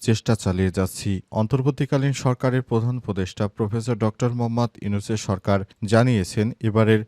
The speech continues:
নির্বাচনের সময় শুধু অভ্যন্তর থেকে নয়, বরং বাইরে থেকেও আবার আক্রমণ হতে পারে। তাই যে কোনো ধরনের পরিস্থিতি আমাদের মোকাবেলা করে সামনের দিকে এগিয়ে যেতে হবে, আর পিছু ফিরে দেখার কোনো সময় নেই বলে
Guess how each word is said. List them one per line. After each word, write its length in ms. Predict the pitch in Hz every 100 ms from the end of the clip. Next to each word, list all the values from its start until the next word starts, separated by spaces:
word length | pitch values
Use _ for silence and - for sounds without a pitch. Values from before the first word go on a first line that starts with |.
| _
নির্বাচনের 680 | 101 123 139 156 - 156 147 -
সময় 300 | 92 87 127 -
শুধু 300 | - 127 113 135 -
অভ্যন্তর 540 | 127 113 156 151 160
থেকে 160 | 151 - 107 90
নয়, 200 | 107 123
বরং 200 | 101 101 101 - - 98
বাইরে 300 | 117 117 131 147
থেকেও 360 | 110 90 107
আবার 320 | 117 98 92 92 - -
আক্রমণ 480 | 110 - 131 135 113
হতে 280 | 101 - 101
পারে। 240 | 98 95
তাই 240 | - 98 101 - 98 -
যে 160 | 123 131
কোনো 220 | 156 156
ধরনের 400 | 143 151 151 151
পরিস্থিতি 640 | 135 135 135 - 107 - 104 104
আমাদের 380 | 92 90 98 101 - -
মোকাবেলা 520 | 117 127 147 143 143
করে 260 | 135 92 110 131 - -
সামনের 440 | - 123 131 143
দিকে 260 | 123 110 113 117 98
এগিয়ে 240 | 90 95
যেতে 280 | 87 98 107
হবে, 280 | 90 95 98
আর 180 | 92 92 98 _
পিছু 320 | 123 120 - 135 -
ফিরে 240 | 104 101
দেখার 340 | 98 90 107 92
কোনো 260 | 92 92 120
সময় 360 | - 92 92
নেই 160 | 95 95
বলে 240 | 95 92